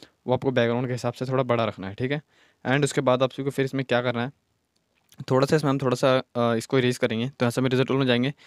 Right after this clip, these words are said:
and हमें इसमें ना थोड़ा साइड साइड से इरेज करना है, ठीक है। इसकी ओपेसिटी हार्डनेस आप भी कम कर लेना and साइड साइड से जैसे कि मतलब कि बैक हो गई हमारी and ये हेयर्स वगैरह हो गए,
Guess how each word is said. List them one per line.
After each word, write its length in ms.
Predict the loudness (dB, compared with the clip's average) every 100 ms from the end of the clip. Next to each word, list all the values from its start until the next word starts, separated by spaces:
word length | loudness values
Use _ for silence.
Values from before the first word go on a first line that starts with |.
| -20 _ -2
and 100 | 0
हमें 100 | 0
इसमें 160 | 0 -2
ना 60 |
थोड़ा 180 | 2 0
साइड 260 | 2 2 4
साइड 200 | 2 2
से 100 | 0
इरेज 200 | 0 -2
करना 200 | -4 -2
है, 60 |
ठीक 140 | -2 -2
है। 80 | -4 -10
इसकी 180 | -4 0
ओपेसिटी 340 | 0 0 -2
हार्डनेस 320 | 0 0 0 0
आप 60 |
भी 120 | 0 -2
कम 140 | 0
कर 100 | -2
लेना 200 | -2 -4 -8 -20 _ -8
and 100 | 2
साइड 260 | 4 4
साइड 180 | 2 2
से 120 | 0
जैसे 140 | 0 0
कि 60 |
मतलब 180 | 0 -2 0
कि 160 | 0 0
बैक 480 | -4 0 2 2 0
हो 80 |
गई 100 | 0
हमारी 320 | 0 0 0 -2
and 160 | -2 0
ये 100 | 0
हेयर्स 300 | 2 0 0
वगैरह 240 | 0 2 2
हो 60 |
गए, 120 | 2